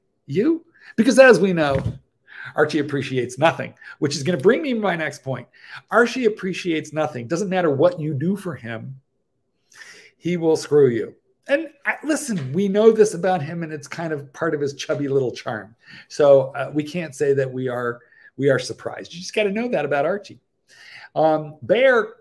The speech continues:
Bear Clooney, uh, Archie's sort of, like, left-hand man right now. People forget this, but, you know, Bear is a replacement for John Suckerhorn, who was Archie's everything,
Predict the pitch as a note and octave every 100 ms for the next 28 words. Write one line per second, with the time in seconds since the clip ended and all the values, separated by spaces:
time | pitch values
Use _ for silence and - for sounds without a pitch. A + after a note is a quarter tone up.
0 | C#3+ D#3+ A3 G#3+ G3+ C4 D#4+ A3 A3+ A3+
1 | D3+ D3+ C#3+ E3+ F3+ F#3 C#3 - F3+ D#3+
2 | C#3+ C3+ A2+ F3 G3 F3+ D#3+ C#3+ E3+ F#3+
3 | C3+ A#2 A2 A2+ C3+ F3+ _ _ - -
4 | - - D4 F4 D#4+ - E3+ G#3 B3+ -
5 | C3 - - D#3+ F#3 G#3+ G#3+ - _ C3+
6 | A3 E4 E4+ B3+ F3 D3 C3+ - A3 C#4
7 | C#3+ A2 A#2+ - _ _ _ _ _ _
8 | _ _ - - D3 D3+ A2 C3+ D3+ E3+
9 | B3 B3+ E3+ B2 A#2 - _ _ - _
10 | A3 A#3+ F#3 G3 D#3 D3+ G3+ F#3 G#3+ C4+
11 | D4+ - A2